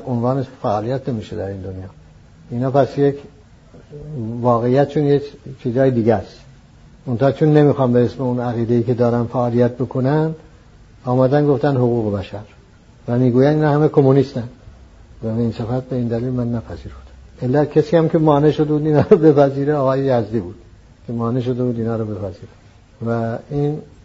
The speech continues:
که حالا بگوین که ما چ-، اون وقت چنین بودیم، چنان بودیم، اینا گفتن که اگر بودند و عمل می‌کردند، دیگه لازم نبود که این سرگشاده بنویسن. خودشون بودن عمل می‌کردن دیگه.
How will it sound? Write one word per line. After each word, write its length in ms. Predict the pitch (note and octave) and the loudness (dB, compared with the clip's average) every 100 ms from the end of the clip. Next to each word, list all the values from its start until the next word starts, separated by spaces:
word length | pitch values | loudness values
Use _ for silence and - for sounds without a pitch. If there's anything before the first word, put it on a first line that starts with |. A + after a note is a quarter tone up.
| - _ - | -20 _ -6
که 80 | C3+ | -2
حالا 460 | B2 C#3 D3 C#3 | 2 6 6 4
بگوین 680 | B2+ B2 C3 C#3+ D#3 D3+ C#3+ | -2 -8 -2 0 2 2 0
که 80 | C3 | -2
ما 320 | C#3+ C#3+ D3 | -2 0 0
چ-، 180 | D3 - - | -2 -10 -4
اون 220 | C#3+ C3+ | 0 4
وقت 220 | C#3+ C#3 | 4 4
چنین 360 | - C#3+ C#3 C3+ | -2 -4 -4 -4
بودیم، 280 | C3+ C3 B2+ | -4 -4 -6
چنان 420 | - C3+ C3 C3 | -4 -2 -2 -2
بودیم، 540 | B2+ C#3 D#3+ D#3 D#3 D#3 - - - - - | -2 -2 -2 -2 -6 -10 -20 -20 -20 -20 -12
اینا 160 | C#3 D3+ | -4 -2
گفتن 400 | D3+ D#3 E3+ D#3 | 0 -2 -2 -4
که 380 | - D#3 D#3 - - - - | 0 0 0 -2 -12 -20 -14
اگر 340 | - C#3 C#3+ C#3+ | -4 2 4 4
بودند 480 | B2+ C3 C3 B2+ B2+ | 4 2 4 4 2
و 60 | |
عمل 400 | C3 B2 B2+ B2+ | 2 2 0 2
می‌کردند، 960 | B2+ B2 A#2+ B2+ A#2 B2+ D#3 D#3+ E3 D#3 - - - - _ | 2 0 2 2 2 4 2 2 -2 -6 -14 -20 -20 -20 _
دیگه 140 | C3 C#3+ | -4 2
لازم 360 | C#3+ C3 D3+ | 4 4 2
نبود 260 | D#3 D#3+ D#3 | 2 0 0
که 80 | D#3 | -2
این 400 | C3+ D3+ D#3 D3 - - B2+ B2+ | -2 -4 -6 -8 -18 -18 -16 -8
سرگشاده 500 | B2+ A#2 A#2 A#2+ A#2 | -4 -2 -2 -2 -2
بنویسن. 420 | D#3+ D#3 A2+ - A2 - - - - - | -2 -4 -6 -8 -12 -16 -20 -20 -20 -18
خودشون 300 | - B2 C#3+ | -10 -6 -2
بودن 260 | C3+ D3 D#3 | -2 0 2
عمل 240 | C3+ C#3+ | 2 2
می‌کردن 420 | E3 C3 A#2+ A2 A2 | 0 0 0 -2 -6
دیگه. 260 | G#2+ G#2 | -8 -10